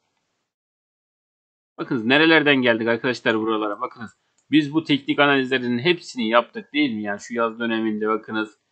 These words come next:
Şu Nisan, Mayıs, Haziran aylarında bu analizleri yaptık. Çanak katlama dedik, fincan kulp dedik,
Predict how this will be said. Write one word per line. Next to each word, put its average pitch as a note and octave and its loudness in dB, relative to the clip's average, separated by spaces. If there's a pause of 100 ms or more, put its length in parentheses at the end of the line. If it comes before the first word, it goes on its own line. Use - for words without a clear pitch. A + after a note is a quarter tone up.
(320)
Şu - -16
Nisan, A2+ -2
Mayıs, A2+ 0
Haziran A2+ 0
aylarında A2 0
bu A#2 4
analizleri A2+ 2
yaptık. A2+ -2
Çanak A#2 -2
katlama A#2 0
dedik, A2+ -6
fincan A#2+ 0
kulp C#3 -2
dedik, B2 -2